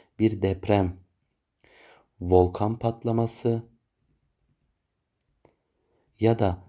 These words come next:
deniz içi heyelan sonucunda oluşan dev dalgalardır. Atmosferde meydana gelen aşırı yağışlar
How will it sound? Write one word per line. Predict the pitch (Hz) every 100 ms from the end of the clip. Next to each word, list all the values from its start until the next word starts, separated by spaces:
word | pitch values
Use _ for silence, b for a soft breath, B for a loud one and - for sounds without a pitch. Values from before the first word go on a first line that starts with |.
| _
deniz | 92 95 101 131 131 - _
içi | 101 - - 117
heyelan | 101 104 98 95 110
sonucunda | 117 - 98 90 92 90 92
oluşan | 104 101 95 - 95 104 B B _ _ _
dev | 95 117 120 107
dalgalardır. | 101 98 95 95 95 90 98 - - _ _ _ b b b b b b b
Atmosferde | - - 98 98 110 107 131
meydana | 147 135 123 104
gelen | 95 90
aşırı | 87 95 - 110
yağışlar | 113 104 90 87 - 117